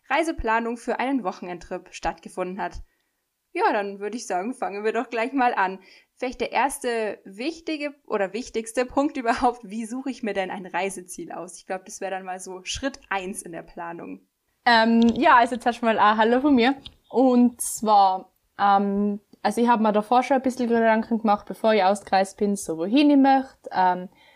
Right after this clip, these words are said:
Speaker 2: was ich unbedingt sehen möchte. Aber ich glaub, es ist auch wichtig, flexibel zu sein.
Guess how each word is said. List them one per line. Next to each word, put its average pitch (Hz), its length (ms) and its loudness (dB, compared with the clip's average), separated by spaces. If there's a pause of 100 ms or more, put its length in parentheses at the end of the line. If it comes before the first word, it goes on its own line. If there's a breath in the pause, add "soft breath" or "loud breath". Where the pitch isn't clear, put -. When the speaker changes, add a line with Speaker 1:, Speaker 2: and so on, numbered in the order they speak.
(180 soft breath)
Speaker 2:
was 185 200 -2
ich - 100 -4
unbedingt 302 520 4
sehen 247 320 4
möchte. 240 380 0
Aber 202 340 2
ich - 120 -4
glaub, 214 180 2
es 226 100 -4
ist - 240 -6
auch 196 380 4 (400 soft breath)
wichtig, 226 400 0
flexibel 220 500 2
zu 277 160 -2
sein. 285 420 2